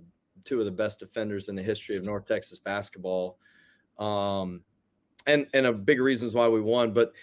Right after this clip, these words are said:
if you turn the page and you look at this roster, um, still a lot of great defenders. I mean, I, I think you gotta look at, you know, a guy like Aaron Scott, who as a freshman really learned how to impact winning.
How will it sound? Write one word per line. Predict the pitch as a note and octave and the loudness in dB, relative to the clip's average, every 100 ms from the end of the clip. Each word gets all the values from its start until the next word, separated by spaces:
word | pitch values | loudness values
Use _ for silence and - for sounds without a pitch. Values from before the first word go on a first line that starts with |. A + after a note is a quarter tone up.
| - - | -10 -6
if | A2+ | -4
you | C3+ | -4
turn | - E3 D#3+ | 0 0 2
the | B2 | 0
page | - C#3 C#3 C3 A2+ | 2 4 6 2 -2
and | A#2 | -2
you | |
look | A#2 C3 | 0 0
at | A#2+ | -2
this | B2 A2 | -2 -4
roster, | - C3+ C3 B2 - A2+ G#2 G2+ _ _ _ _ - _ - | -6 -2 -2 -2 -4 -4 -2 -6 _ _ _ _ -20 _ -4
um, | B2 A2 G#2+ G2 F#2 - _ _ - | 0 2 2 0 -4 -10 _ _ -12
still | - - D#3 C#3+ | -10 0 4 6
a | |
lot | A#2+ B2 A#2+ | 6 6 4
of | G2+ | 2
great | G#2 A#2 B2 - - _ _ _ - | 2 2 2 -2 -20 _ _ _ -8
defenders. | A#2+ - A#2+ A#2+ B2+ A#2+ | -8 -4 -2 -2 -2 -2
I | |
mean, | A2+ | -2
I, | A2 A#2 | -4 -4
I | A2+ | -4
think | A#2 A#2 | -4 -4
you | A#2 | 0
gotta | A#2 A2 G#2+ G2+ F#2+ - _ - _ _ _ _ - | 2 2 0 0 -4 -12 _ -20 _ _ _ _ -2
look | A#2+ C3 C3+ | 0 2 4
at, | A2+ - _ _ _ - | 2 0 _ _ _ -8
you | A#2+ | -4
know, | A#2 | -2
a | |
guy | G#2 A#2 | 2 4
like | A#2 A2 A#2 | 4 2 0
Aaron | B2 A#2 | 0 -2
Scott, | - - A2+ A#2 - | -6 -2 0 0 0
who | B2 A2+ | -2 -2
as | G#2+ | -2
a | G#2 | -6
freshman | - B2 A#2 - A2+ | -4 0 0 -2 -6
really | G#2 A#2+ A2+ | 0 0 2
learned | G#2+ A2+ A2+ | 0 -2 0
how | A#2 A2+ | -2 -2
to | G#2+ | -2
impact | A#2+ A#2+ B2 G#2+ | -4 -4 -4 -4
winning. | G#2+ A2+ A#2 A#2 A2+ | -4 -2 0 -2 -4